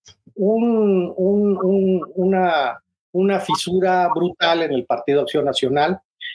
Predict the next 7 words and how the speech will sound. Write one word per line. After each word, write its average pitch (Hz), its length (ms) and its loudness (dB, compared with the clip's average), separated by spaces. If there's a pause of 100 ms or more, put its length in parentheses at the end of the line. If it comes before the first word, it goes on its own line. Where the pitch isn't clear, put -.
(120)
en 202 220 0
donde 240 640 0 (320)
se - 240 -2
dividió 196 500 2
entre 202 300 0
los 165 320 -2
que 156 400 0